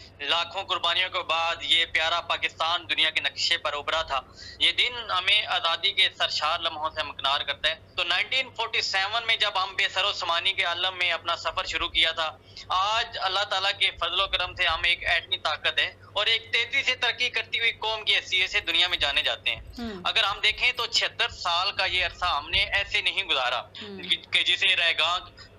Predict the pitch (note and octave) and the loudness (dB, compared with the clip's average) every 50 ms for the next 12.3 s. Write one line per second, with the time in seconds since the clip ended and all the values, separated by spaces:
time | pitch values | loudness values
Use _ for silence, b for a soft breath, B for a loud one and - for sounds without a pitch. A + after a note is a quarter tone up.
0 | - - G3 F3 F3 F#3 F3+ F3 E3 E3 E3+ F3 F3+ F3 F3 E3+ E3+ - G3 F3+ | -8 -4 -2 0 0 0 0 2 2 4 4 4 4 4 4 2 2 2 0 0
1 | - D#3+ E3+ F3 E3+ E3+ F3 E3+ - E3+ D#3 D#3 E3 F3 F3 F3+ E3 - F#3 F3 | 2 2 0 2 2 2 2 2 2 2 0 0 2 2 2 2 2 0 -6 -8
2 | - - - - F#3+ F3 - D#3+ D#3+ E3 D#3 D#3+ D#3 C#3+ D3 D3+ D#3+ F#3+ G#3 G#3+ | -6 -4 -4 -2 -2 0 2 2 2 2 2 0 -2 0 0 0 0 0 2 2
3 | A#3 A#3+ A#3+ A#3+ B3 B3 B3 - - - - - - - - F#3+ D#3+ - - G3 | 2 2 2 0 0 0 0 0 -2 -12 -16 -10 -4 -2 -2 -2 0 0 0 0
4 | G3+ G3+ - - E3+ D#3+ E3 F3+ F3+ E3+ E3+ E3 E3 D#3 - B B B B B | 0 0 -2 -2 0 0 2 2 0 2 2 2 2 2 0 B B B B B
5 | - G3+ G3 G3 G3 F#3+ F#3 - - D#4 - G3 G#3 - - - - E3+ F3+ G3 | 0 0 0 0 -2 -2 -2 -2 -4 -8 -6 -6 -6 -6 -8 -6 -4 0 2 2
6 | G3+ G3+ - G3 F#3 D#3+ D#3 D3 D3+ D#3 E3 D#3 C#3+ B2+ A#2+ A2+ A2 - - - | 2 2 2 0 0 0 0 0 2 2 2 0 0 -2 -2 -2 -4 -6 -14 -20
7 | - - - - - F#3+ G3+ G#3 G#3+ A3 A3 - - A#3+ A#3+ B3 B3 B3 B3+ A#3+ | -20 -20 -20 -10 -4 0 2 4 4 4 2 2 -2 -2 -2 -2 0 -2 -4 -6
8 | - - A3 A#3 A#3 A3 G#3 E3+ E3 E3 E3+ F3+ F3 - E3 D3 C#3 - D#3 C#3+ | -4 -2 0 0 2 2 0 0 0 0 0 -2 -2 -2 -2 -4 -2 0 0 0
9 | C3+ C3 - D#3+ E3+ F#3+ G#3 G#3+ G#3+ G#3+ A3 G#3+ G#3 G#3 G#3 A3+ A3 G#3+ G3+ G3+ | 0 2 2 2 4 4 4 4 4 2 0 0 0 0 0 -2 -2 -2 -2 0
10 | G3+ G3+ G3 F#3 D#3+ E3 E3+ F#3 F3+ F#3+ F#3 - - D#3 D#3+ F3 F3+ - F3+ F3+ | 2 2 2 2 2 2 2 0 0 0 -2 -2 0 0 0 0 -2 -4 -6 -4
11 | F3+ E3+ - - D#3+ E3+ F3 E3 C#3+ D3 C#3+ B2 B2 A#2 G#2+ A2+ A#2 G#2+ - - | -4 -6 -4 -2 -2 -2 0 2 2 2 2 2 0 -2 -2 -4 -4 -4 -6 -8
12 | G3+ G3+ G3 F#3 F3 F3 | -10 -10 -10 -10 -10 -10